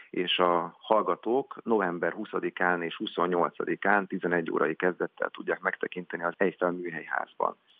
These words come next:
Ami azt gondolom, hogy egy nagyon izgalmasan sikerült, ö, projekt lett, és amin pedig most nagyon hosszú ideje dolgozom már,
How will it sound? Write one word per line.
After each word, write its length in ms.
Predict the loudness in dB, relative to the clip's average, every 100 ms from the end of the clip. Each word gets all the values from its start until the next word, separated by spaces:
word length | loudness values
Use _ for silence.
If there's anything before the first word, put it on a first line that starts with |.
| _ _ _ 2
Ami 160 | 4
azt 140 | 4 2
gondolom, 240 | 0 2
hogy 100 | 2
egy 40 | 2
nagyon 240 | 2 0 0
izgalmasan 800 | 0 2 2 0 -2 -2 -2 0
sikerült, 640 | -2 0 0 0 -4 0
ö, 200 | 2 2 -2
projekt 400 | 0 0 0 0
lett, 380 | 0 0 -6 -20 _ _ _ _ -6
és 180 | -2 2
amin 220 | 2 4
pedig 220 | 0 0
most 220 | -2 -2
nagyon 480 | 0 2 0 0 -8
hosszú 320 | -6 -4 -2 -2
ideje 200 | 0 2
dolgozom 520 | 0 0 -2 -4 -2
már, 440 | 0 2 0 -4